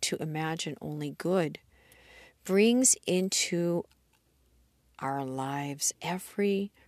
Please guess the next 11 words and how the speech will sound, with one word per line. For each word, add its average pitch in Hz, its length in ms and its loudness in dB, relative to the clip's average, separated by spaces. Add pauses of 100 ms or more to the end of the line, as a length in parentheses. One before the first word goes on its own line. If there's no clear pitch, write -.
(140)
righteous 170 920 0 (100)
desire 151 640 2
of 139 240 -2
our 143 220 -4
heart, - 600 -4 (320)
health, 226 460 4 (100)
wealth, 156 460 -2
love, 165 500 2
friends, 156 840 0 (400)
perfect 262 460 2
self-expression, 147 1400 0